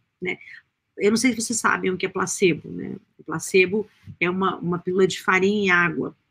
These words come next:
que não tem efeito químico, mas ela tem efeito emocional, tá? No final desse estudo, os pesquisadores observavam,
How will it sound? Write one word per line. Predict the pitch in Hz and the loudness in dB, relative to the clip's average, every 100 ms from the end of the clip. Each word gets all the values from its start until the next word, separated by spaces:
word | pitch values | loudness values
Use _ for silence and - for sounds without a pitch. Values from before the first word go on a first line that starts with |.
| _ | _
que | 180 | -4
não | 170 | -4
tem | 156 175 180 - | -2 -2 -4 -4
efeito | 165 165 185 190 190 | -4 0 2 2 0
químico, | 196 - 202 202 202 | -6 0 2 2 0
mas | 196 190 | 0 0
ela | 185 180 | 0 -2
tem | 180 185 | -4 -4
efeito | 170 180 175 | 0 -2 -2
emocional, | 180 170 185 - - _ _ _ | -6 -6 -6 -8 -10 _ _ _
tá? | - - - - - - - | -16 -16 -18 -20 -20 -20 -2
No | 262 | 0
final | - 277 294 | 2 2 4
desse | 294 233 165 | 4 2 0
estudo, | - - 226 170 | -4 0 2 2
os | 175 | 0
pesquisadores | 196 - 196 190 196 | -2 0 -2 0 0
observavam, | 226 - 170 160 190 180 147 | -2 -2 -2 2 4 2 -2